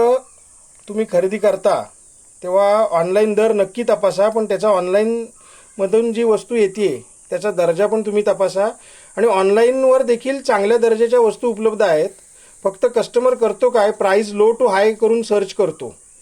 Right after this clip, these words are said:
म्हणजे फक्त किंमत हा एकमेव निकष मानतो.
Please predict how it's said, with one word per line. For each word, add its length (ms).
म्हणजे 160
फक्त 320
किंमत 360
हा 140
एकमेव 360
निकष 340
मानतो. 440